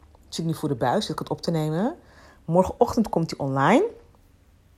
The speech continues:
Dus ik wens je een hele fijne dag als je het nu meteen luistert. En als je het later luistert, ook natuurlijk een hele fijne dag toegewenst.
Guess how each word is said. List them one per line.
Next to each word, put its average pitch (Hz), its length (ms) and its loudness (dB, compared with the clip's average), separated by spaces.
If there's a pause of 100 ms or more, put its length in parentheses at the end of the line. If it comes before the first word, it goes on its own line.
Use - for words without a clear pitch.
(480)
Dus - 80 -12
ik 135 60 -8
wens 151 160 -2
je 156 60 -4
een 143 60 -2
hele 170 200 4
fijne 165 240 0
dag 165 160 0
als 175 100 -8
je - 60 -8
het 139 100 -6
nu 151 80 0
meteen 147 260 -2
luistert. 160 440 -2
En - 60 -16
als 147 100 -8
je 147 60 -8
het 139 80 -6
later 165 240 0
luistert, 143 480 -2
ook 180 200 6
natuurlijk 160 340 -2
een 127 100 -8
hele 151 140 -2
fijne 143 200 -4
dag 127 180 -6
toegewenst. 269 640 2